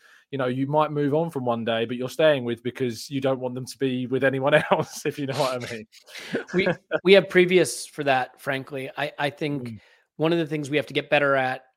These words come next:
Speaker 2: organizationally as a club is not waiting until we're super duper, totally, completely, a hundred percent sure it's time to sell.
Speaker 1: Yeah,
Speaker 2: 'Cause that's when
Speaker 1: hundred percent.
Speaker 2: there's no value. I think we have to get better at saying, You know what?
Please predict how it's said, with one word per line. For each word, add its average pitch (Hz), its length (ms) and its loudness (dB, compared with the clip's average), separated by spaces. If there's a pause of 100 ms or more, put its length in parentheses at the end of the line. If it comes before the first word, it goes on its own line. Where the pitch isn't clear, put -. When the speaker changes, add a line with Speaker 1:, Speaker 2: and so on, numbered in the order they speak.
(240)
Speaker 2:
organizationally 139 760 0
as 120 120 -6
a 120 40 -14
club 131 360 -4
is 117 280 -4 (280)
not 165 320 2
waiting 160 300 2
until 139 240 -4
we're 131 180 -4
super 254 440 -2
duper, 202 440 0
totally, 190 400 2
completely, 185 600 -6
a 165 40 -4
hundred 175 320 -2
percent 165 340 -10
sure 165 380 0
it's 151 160 -6
time 139 280 -8
to 127 80 -8
sell. 127 460 -6 (300)
Speaker 1:
Yeah, 127 240 2
Speaker 2:
'Cause 107 120 -4
that's 151 200 -2
when 160 60 -4
Speaker 1:
hundred - 0 -
percent. 151 60 -4
Speaker 2:
there's 135 140 -4
no 135 120 -4
value. 139 340 0
I 139 120 -2
think 156 180 -10
we 165 80 -2
have 147 80 -2
to 143 80 -18
get 139 180 -6
better 143 220 -2
at - 80 -16
saying, 127 220 -10
You 131 80 -6
know 135 80 -4
what? 135 240 0